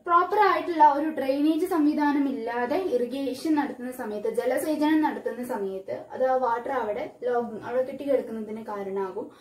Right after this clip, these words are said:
അങ്ങനെ കെട്ടിക്കിടക്കുന്ന സമയത്ത് it leads to salinity, അവിടെ ഒരു വ-, ചില salts-ിന്റെ ഒക്കെ concentration കൂടുന്നതിനും സലൈനിറ്റിയിലേക്ക് lead ചെയ്യും.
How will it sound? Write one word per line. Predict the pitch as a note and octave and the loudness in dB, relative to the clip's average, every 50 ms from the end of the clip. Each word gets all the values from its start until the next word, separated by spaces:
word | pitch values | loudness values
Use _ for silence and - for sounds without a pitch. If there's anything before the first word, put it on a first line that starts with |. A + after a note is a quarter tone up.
| _ - - - - - | _ -20 -20 -20 -8 0
അങ്ങനെ | F4+ G4 G4 | 2 4 6
കെട്ടിക്കിടക്കുന്ന | G4 G4 - F#4 F4 F4+ F4+ D4+ D4 C#4+ C#4+ C4+ C#4 C#4 | 6 4 4 4 2 0 2 0 0 0 0 -2 0 0
സമയത്ത് | C#4+ B3+ A3+ G#3 G3+ G#3 G3+ G3+ B3 B3+ C#4+ - - B3+ | -2 -2 -2 -2 -4 -4 -2 0 2 2 2 2 0 -6
it | A#3+ - - _ _ _ _ _ _ _ _ - B3 C4 | -12 -12 -16 _ _ _ _ _ _ _ _ -14 -10 -8
leads | C4+ C#4+ D4 D4 | -4 -2 -2 -4
to | - - E4 D#4 D4 D#4+ | -4 -8 -8 -6 -2 0
salinity, | C#4 C4 C4 C4 C4 C4+ C#4 C#4 - - G#3+ G3 | 0 2 2 0 -2 -2 -2 -2 -2 -2 -2 -2
അവിടെ | G#3 A3+ A#3+ B3 B3+ B3 B3 - - - _ - | 0 0 2 2 2 2 0 -2 -8 -16 _ -2
ഒരു | A#3+ B3+ | 0 0
വ-, | B3 A#3+ A3 A3 A#3+ | 2 2 0 0 0
ചില | - C#4 B3+ C4 C4 C4 | 0 0 2 2 2 0
salts-ിന്റെ | - - _ - - - A3+ A3+ A3+ A#3 A#3 - C4 C4 C4+ B3+ | -2 -8 _ -16 -6 -2 -2 -2 -2 -2 -4 -2 -2 0 0 0
ഒക്കെ | B3+ C4+ | -4 -4
concentration | C4 B3 A#3 A3+ G#3+ B3 B3 B3+ B3+ B3 B3+ C#4+ C4+ C4 | -4 -4 -4 -4 -4 -4 -2 0 0 0 0 0 0 2
കൂടുന്നതിനും | B3 A#3 G#3+ G3+ G#3+ G#3+ G3+ G#3+ G#3+ A#3+ A#3+ | 2 2 0 0 -2 -4 -2 -4 -4 -4 -6
സലൈനിറ്റിയിലേക്ക് | - - A3+ G3+ G#3+ A3+ A#3 A#3+ B3+ B3 - C4 B3+ B3 B3 - B3 | -6 -4 -4 -2 -2 -2 0 0 -2 -2 0 2 2 2 2 2 -4
lead | A3+ G#3+ G#3 G3 | -4 -2 -4 -2
ചെയ്യും. | G3 G3 G3 A3 D#4 G4+ | 0 -2 0 0 -2 -4